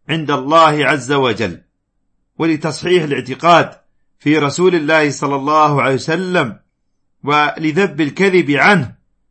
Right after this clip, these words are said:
فيما نسب إليه من خصائص مزعومة، ولإظهار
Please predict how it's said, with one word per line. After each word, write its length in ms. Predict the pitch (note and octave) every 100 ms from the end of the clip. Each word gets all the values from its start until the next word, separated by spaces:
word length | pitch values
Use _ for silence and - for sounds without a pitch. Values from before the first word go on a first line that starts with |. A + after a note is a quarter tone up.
| _
فيما 300 | - D#3 D3+
نسب 340 | D3+ D#3+ E3 C#3
إليه 420 | C3+ C3+ D#3 D3
من 160 | C#3 B2+
خصائص 640 | C3+ C3 D3+ D#3 C3+ C#3+
مزعومة، 720 | C#3 A#2+ A#2+ F3 F3 C#3 - _ _ _ _ _ _ _
ولإظهار 880 | - E3+ E3+ D3+ C#3 F3+ F#3 D3 B2